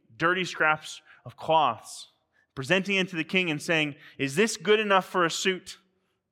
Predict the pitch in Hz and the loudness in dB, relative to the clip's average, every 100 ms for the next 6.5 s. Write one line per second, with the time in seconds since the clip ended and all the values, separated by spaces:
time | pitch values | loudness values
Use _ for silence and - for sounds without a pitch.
0 | _ - 139 143 131 104 - _ _ _ | _ -10 -2 0 0 -4 -12 _ _ _
1 | _ _ _ _ _ _ _ _ _ _ | _ _ _ _ _ _ _ _ _ _
2 | _ _ _ _ _ _ _ _ _ _ | _ _ _ _ _ _ _ _ _ _
3 | - 123 156 180 185 175 120 139 - - | -20 -12 -6 -4 -2 2 2 0 -12 -20
4 | _ _ _ _ - 175 170 156 143 127 | _ _ _ _ -4 -2 2 2 2 2
5 | 175 - 165 131 123 123 131 120 127 131 | -2 0 0 2 2 -2 -6 -2 0 -2
6 | 127 113 135 113 - | -4 -10 -10 -10 -14